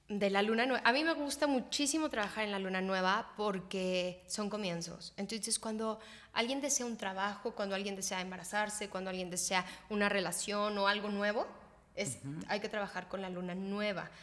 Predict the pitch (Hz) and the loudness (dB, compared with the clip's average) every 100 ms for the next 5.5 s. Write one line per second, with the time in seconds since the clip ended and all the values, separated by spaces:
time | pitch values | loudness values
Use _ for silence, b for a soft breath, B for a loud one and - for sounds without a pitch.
0 | B - 185 - 208 190 233 233 214 214 | B 0 2 2 0 0 0 0 0 -2
1 | 202 214 196 190 190 196 202 196 190 185 | -4 -4 -4 -2 -4 -4 -2 -2 -2 -2
2 | 185 190 180 180 190 214 254 247 254 - | -2 -2 -2 -2 -4 -2 -2 -2 -2 -2
3 | 240 208 180 B B B B 202 202 226 | -2 0 -2 B B B B 0 0 2
4 | 233 220 240 - - 226 220 220 220 220 | -2 -2 -4 -4 -2 0 2 0 0 -2
5 | - - 214 175 | -4 -4 -4 -4